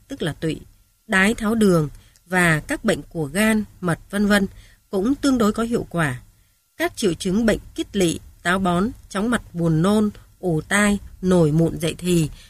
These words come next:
và những chứng bệnh khác như suy nhược cơ thể trẻ em,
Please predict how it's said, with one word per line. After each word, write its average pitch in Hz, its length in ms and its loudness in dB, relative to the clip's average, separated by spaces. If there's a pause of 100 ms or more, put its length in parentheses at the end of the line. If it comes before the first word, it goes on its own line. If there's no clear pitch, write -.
(120)
và 190 280 4
những 180 260 4
chứng 240 200 0
bệnh 233 180 0
khác 285 340 -4
như 240 240 4 (240)
suy - 220 4
nhược 214 220 4
cơ 226 140 -2
thể 180 300 -4
trẻ 151 200 -4
em, 220 320 2